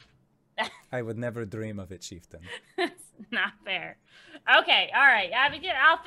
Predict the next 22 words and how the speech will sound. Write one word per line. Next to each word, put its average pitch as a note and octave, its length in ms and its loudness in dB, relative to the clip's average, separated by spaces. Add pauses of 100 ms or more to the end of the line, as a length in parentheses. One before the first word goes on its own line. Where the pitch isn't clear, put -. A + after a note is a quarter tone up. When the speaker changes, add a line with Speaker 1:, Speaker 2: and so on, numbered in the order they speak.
Speaker 1:
I'll D#4+ 180 4
think F#4+ 160 -2
of F#4 60 -8
something. A#3+ 500 -2
I'll, A3+ 220 -2
I'll B3+ 240 0
think C4+ 180 -8
of B3+ 100 -12
something F#3 560 -8
for F3 100 -14
him E3+ 360 -12
to E3 100 -20
do. D#3 480 -14 (2500)
Or D#4+ 220 -2
I D4 80 -2
could G3 160 -14
just F3+ 180 -16
leave F3+ 120 -12
him E3 160 -12
out E3+ 240 -8 (120)
in G3 80 -20
the, F3 100 -16